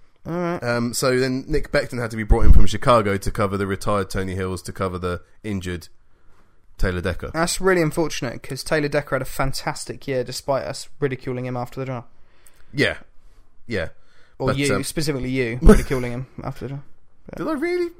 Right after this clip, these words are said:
Speaker 2: I didn't ridicule him that much after the
Speaker 1: No,
Speaker 2: draft.
Speaker 1: just a little bit.
Speaker 2: Come on. <laughs>
Speaker 1: Just a little bit.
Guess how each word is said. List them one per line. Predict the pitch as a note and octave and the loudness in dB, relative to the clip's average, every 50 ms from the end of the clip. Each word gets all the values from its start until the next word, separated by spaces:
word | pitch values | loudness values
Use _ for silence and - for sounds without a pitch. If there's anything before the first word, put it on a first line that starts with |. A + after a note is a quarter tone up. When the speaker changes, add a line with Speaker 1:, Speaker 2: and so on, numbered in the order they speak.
| - C4 A#3 - | -12 -12 -10 -10
Speaker 2:
I | - A3 | -10 -10
didn't | G#3 - - - | -10 -12 -14 -10
ridicule | C3+ C3+ A2 G2 - G2 | -8 -8 -8 -8 -8 -6
him | F2+ | -4
that | G2 G2+ D2 | -4 -4 -6
much | - D#2+ D2+ - | -8 -12 -12 -12
after | - - C#3+ D#3 | -10 -10 -8 -8
the | D3+ | -8
Speaker 1:
No, | C#3+ B2 | -8 -8
Speaker 2:
draft. | E2+ C2+ - - - - - - - D3+ D3+ - - | -10 -10 -12 -14 -16 -16 -16 -16 -16 -16 -18 -18 -20
Speaker 1:
just | - - - - - - - - - - | -20 -20 -20 -20 -20 -20 -20 -18 -14 -12
a | C3 | -10
little | C3 B2+ E2+ D2+ | -10 -10 -10 -10
bit. | - - - - - - - - - - | -10 -10 -12 -12 -12 -14 -16 -16 -16 -10
Speaker 2:
Come | - C3+ G#2 | -8 -6 -4
on. | F#2 F2 E2 E2 D#2+ E2 - - - - - - D#4+ - - - | -4 -4 -6 -8 -10 -12 -16 -20 -20 -20 -20 -20 -20 -20 -16 -14
<laughs> | B3 - - - - - - - - - - - | -14 -14 -14 -16 -16 -16 -18 -20 -20 -20 -18 -18
Speaker 1:
Just | - - - - - | -16 -16 -16 -16 -14
a | - | -12
little | D#2+ - - | -12 -8 -8
bit. | - - | -8 -8